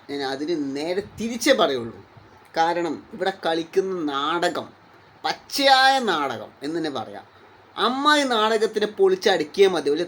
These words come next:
തുറന്നടിച്ച് പറഞ്ഞേ മതിയോ? അതിന് ഒരു രീതിയിലും ന്യായീകരിക്കാൻ നിങ്ങൾക്ക് പറ്റില്ല എന്ന് ഞാൻ എഴുതി പറയുന്നു. കാരണം നുണ, ആദ്യം പറഞ്ഞു ഗർഭിണിയാണെന്ന് നുണ.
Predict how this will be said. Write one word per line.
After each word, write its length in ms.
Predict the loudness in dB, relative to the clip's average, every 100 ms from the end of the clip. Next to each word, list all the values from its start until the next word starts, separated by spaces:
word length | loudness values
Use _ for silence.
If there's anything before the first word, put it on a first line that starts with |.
| -2
തുറന്നടിച്ച് 600 | -4 -2 -2 -2 -4 -8 -10 -2
പറഞ്ഞേ 420 | 2 2 2 2
മതിയോ? 420 | 2 0 -6 -16 -18 -20 -20 _ -20 -20 -20 -20 -20 -20 -20 -20 -20 -20 _ -4
അതിന് 560 | 0 0 2 4 4 2 -6 -20 _ 4
ഒരു 180 | 4
രീതിയിലും 680 | 4 -2 -2 -2 -2 -4 -10 -20 -20 -20 _ -18 -6
ന്യായീകരിക്കാൻ 920 | -4 -2 0 0 4 2 2 0 0
നിങ്ങൾക്ക് 280 | -2 -6 -12 -20 0
പറ്റില്ല 380 | 0 0 4 6
എന്ന് 120 | 6
ഞാൻ 100 | 2
എഴുതി 440 | 2 2 2 0
പറയുന്നു. 460 | -2 -2 -4 -12 -18 -14 -4
കാരണം 680 | -2 -2 -4 -6 -6 -10 -20 -20 -20 -20 -14 0
നുണ, 440 | 4 4 4 2 -6 -8
ആദ്യം 360 | -2 4 4 4
പറഞ്ഞു 280 | 2 2 0
ഗർഭിണിയാണെന്ന് 840 | 0 -2 0 0 4 2 2 -2
നുണ. 220 | -4 -6